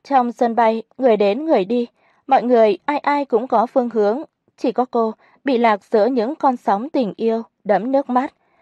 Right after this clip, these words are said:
Cô không hiểu vì sao mình lại vội vội vàng vàng tới sân bay. Tới đây thì làm được gì chứ? Chẳng lẽ cô nghĩ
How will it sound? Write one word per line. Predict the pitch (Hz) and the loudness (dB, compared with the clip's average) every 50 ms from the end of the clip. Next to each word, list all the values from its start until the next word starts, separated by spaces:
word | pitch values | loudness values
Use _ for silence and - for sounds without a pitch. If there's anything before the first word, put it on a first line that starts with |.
| _ _ _ _ _ _ _ _ _ _ - | _ _ _ _ _ _ _ _ _ _ 0
Cô | 285 262 | 0 2
không | 254 269 247 240 | 2 2 -2 0
hiểu | 226 247 226 202 185 170 - _ - | 0 2 2 4 4 2 0 _ -4
vì | 247 277 240 | 0 0 0
sao | 202 - - 254 247 240 240 233 | 0 0 0 2 4 4 2 2
mình | 233 226 214 208 | 2 0 0 2
lại | 214 196 196 | 2 0 2
vội | 190 - 262 214 196 | 2 2 0 0 2
vội | 233 247 214 202 | 2 4 4 4
vàng | 202 233 214 202 | 4 2 0 0
vàng | 185 226 214 202 196 180 | 0 0 2 0 0 0
tới | - 214 220 269 | 0 0 0 0
sân | - 311 277 254 | -2 -4 -2 0
bay. | 247 254 247 254 247 _ _ _ _ _ _ _ _ _ - | 0 0 0 -2 -6 _ _ _ _ _ _ _ _ _ -2
Tới | - 220 214 247 | 2 2 4 6
đây | 262 240 226 220 220 - - | 6 6 4 4 2 -2 -2
thì | - 277 | 0 2
làm | 254 240 214 208 | 2 2 2 2
được | 208 208 190 | 0 0 0
gì | _ - 240 220 196 190 | _ 2 2 2 2 2
chứ? | - - 269 269 - _ _ _ _ _ _ _ _ _ - | 0 0 -2 -2 -2 _ _ _ _ _ _ _ _ _ -2
Chẳng | - - 220 202 | 0 0 2 4
lẽ | 208 208 202 254 285 294 285 - _ _ - | 4 4 4 4 2 0 -4 -6 _ _ 0
cô | 294 247 | 0 0
nghĩ | 226 220 233 196 247 294 311 | 2 2 2 2 2 0 -2